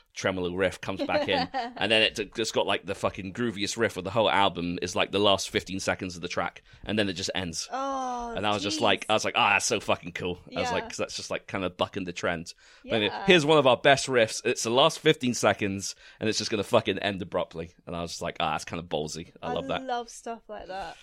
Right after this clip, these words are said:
Speaker 1: But there's just so much cool stuff. And I want to go, go give a shout out to the vocalist as well. He's a really good vocalist. He's kinda got that old school,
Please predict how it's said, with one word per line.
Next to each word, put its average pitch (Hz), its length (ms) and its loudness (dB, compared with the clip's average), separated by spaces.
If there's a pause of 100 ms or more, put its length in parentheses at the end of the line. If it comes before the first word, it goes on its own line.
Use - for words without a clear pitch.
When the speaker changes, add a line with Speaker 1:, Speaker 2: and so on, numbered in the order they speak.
(220)
Speaker 1:
But 90 160 2
there's 95 140 -4
just 110 160 -6
so 120 100 2
much 101 180 -4
cool 92 120 -6
stuff. 87 240 -2
And 95 80 -4
I 107 40 2
want 110 180 -2
to - 40 -20
go, 120 140 4
go 113 160 2
give 95 300 -6
a 90 40 -6
shout 95 240 0
out 85 140 -2
to - 60 -14
the 85 80 -10
vocalist 87 440 -2
as - 100 -12
well. 85 160 2
He's 78 200 -8
a 82 80 -6
really 95 560 -2
good 85 160 -6
vocalist. 87 500 -6
He's 78 140 -10
kinda 92 240 -6
got 87 220 -6
that 90 180 -2
old 85 160 -4
school, 82 460 -6